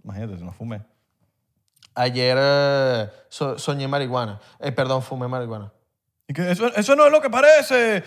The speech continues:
Speaker 1: eh, señor marihuana? No es, no
Speaker 2: No
Speaker 1: es
Speaker 2: es policía.
Speaker 1: policía. <laughs> Eso no es policía, señor marihuana.
Speaker 2: Ah.
Speaker 1: <laughs> Pero
Speaker 2: Mira,
Speaker 1: sí, bueno, eh,
Speaker 2: estamos modo lectura, seguimos modo lectura porque los queremos educa-, eh, educar, educar.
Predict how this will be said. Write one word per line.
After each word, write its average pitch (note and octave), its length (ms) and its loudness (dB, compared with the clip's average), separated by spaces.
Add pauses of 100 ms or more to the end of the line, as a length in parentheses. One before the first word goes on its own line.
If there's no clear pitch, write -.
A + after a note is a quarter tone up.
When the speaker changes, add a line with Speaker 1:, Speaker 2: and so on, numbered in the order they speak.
(160)
Speaker 1:
eh, F3+ 540 -4
señor F3+ 220 -2
marihuana? F#3 600 2
No F3 200 0
es, A3 100 0
no G3+ 160 2
Speaker 2:
No - 0 -
Speaker 1:
es G3+ 60 10
Speaker 2:
es A#3+ 100 8
policía. G3+ 480 4 (240)
Speaker 1:
policía. - 240 -12 (180)
<laughs> G#3+ 1200 -4
Eso G#3+ 140 4
no A3+ 60 2
es A3+ 60 0
policía, A3+ 420 2
señor F3+ 200 0
marihuana. F#3 460 0 (340)
Speaker 2:
Ah. F#4+ 920 8
Speaker 1:
<laughs> - 20 -14
Pero F#3+ 240 0 (460)
Speaker 2:
Mira, D#3+ 340 4
Speaker 1:
sí, G3 160 2
bueno, F3 340 4
eh, D3+ 380 2
Speaker 2:
estamos C#3 260 4
modo F3+ 200 6
lectura, D#3+ 560 4
seguimos D3 480 -2
modo F3 160 4
lectura E3 240 2
porque D#3 140 0
los C#3 100 0
queremos D3 260 0
educa-, C3+ 400 0
eh, D3 240 4
educar, C3+ 500 2 (240)
educar. C3+ 680 2